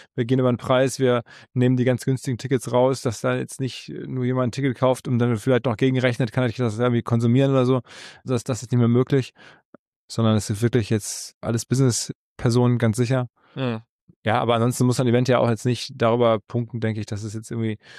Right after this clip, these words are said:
Speaker 1: ständig sich neue Bühnen einfallen lässt oder sowas, sondern es muss halt auf den Bühnen, wir haben ja schon jetzt irgendwie vier, fünf Stück, muss halt dann das Richtige passieren, ne?
Speaker 2: Mhm.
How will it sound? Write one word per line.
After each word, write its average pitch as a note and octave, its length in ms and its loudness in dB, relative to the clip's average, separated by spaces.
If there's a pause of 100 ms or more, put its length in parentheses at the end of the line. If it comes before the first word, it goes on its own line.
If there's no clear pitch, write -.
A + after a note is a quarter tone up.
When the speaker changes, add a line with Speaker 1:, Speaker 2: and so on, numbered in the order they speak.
(120)
Speaker 1:
ständig A#2 240 -2
sich A2+ 140 -4
neue A#2+ 160 4
Bühnen C3+ 240 2
einfallen A#2 400 0
lässt A2+ 180 -2
oder A#2+ 80 -2
sowas, A#2 180 0
sondern A#2+ 120 0
es G#2+ 100 -4
muss A#2+ 100 -6
halt A#2+ 300 -4
auf - 60 -14
den A#2+ 340 -4
Bühnen, B2 380 2
wir A2+ 60 4
haben A#2+ 100 4
ja B2 60 4
schon B2 120 2
jetzt A2+ 180 0
irgendwie A#2 240 -2
vier, B2+ 300 0
fünf A#2+ 220 -4
Stück, - 260 -2 (480)
muss A#2+ 200 0
halt A#2+ 120 4
dann A2+ 100 4
das G#2 120 0
Richtige A#2+ 200 -2
passieren, G#2+ 360 -8 (200)
ne? A#2+ 200 2
Speaker 2:
Mhm. B2+ 80 -10